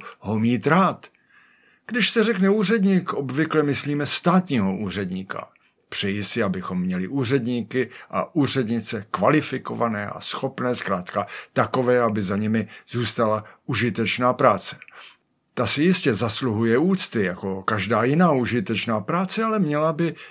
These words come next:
vyžadovat cit. Námitku vyslovím za vás, ono to jinak ani nejde. Prezident je úředník zvláštního druhu.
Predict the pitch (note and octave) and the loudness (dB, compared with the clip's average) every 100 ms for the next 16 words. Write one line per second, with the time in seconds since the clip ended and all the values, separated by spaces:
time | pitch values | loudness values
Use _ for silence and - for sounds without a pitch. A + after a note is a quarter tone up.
0 | - G2 A2+ A#2 A#2 A#2 A2 G#2 - - | -14 -6 0 2 4 4 2 -2 0 2
1 | - G#2 C#3+ - - - _ _ - - | 4 2 -4 -8 -18 -18 _ _ -20 -20
2 | - - _ _ _ G#3 A3+ A#3 G3+ A3 | -20 -20 _ _ _ 0 4 4 2 2
3 | G3+ F#3 G3 F#3 F3+ E3 G#2 A#2 A#2 A#2 | 2 2 4 4 4 2 0 2 6 8
4 | G2+ G2 A2+ A#2 A2+ A#2+ A#2 G#2+ G#2+ G#2 | 6 4 -2 -4 -2 2 4 4 0 -2
5 | G#2+ A2+ A2 A2 G#2 G2+ - - - _ | -2 0 0 0 0 -2 -6 -20 -20 _
6 | - F#3 F#3+ G3 G3 F#3 C#3+ F3+ A3+ E3+ | 0 2 2 2 2 0 0 4 4 4
7 | - C3 G#2 B2 B2 B2+ G2+ G2 A#2 A#2+ | -2 -2 2 0 0 -2 -2 0 4 4
8 | G2+ - B2+ A#2 C3 C#3+ A2 F2+ | 4 0 -2 -2 0 0 0 -4